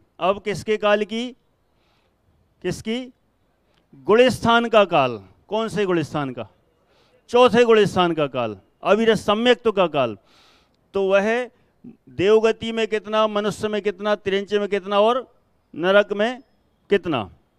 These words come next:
गतियों की अपेक्षा से अपन विचार करेंगे।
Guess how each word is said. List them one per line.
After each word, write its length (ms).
गतियों 500
की 160
अपेक्षा 440
से 240
अपन 320
विचार 380
करेंगे। 480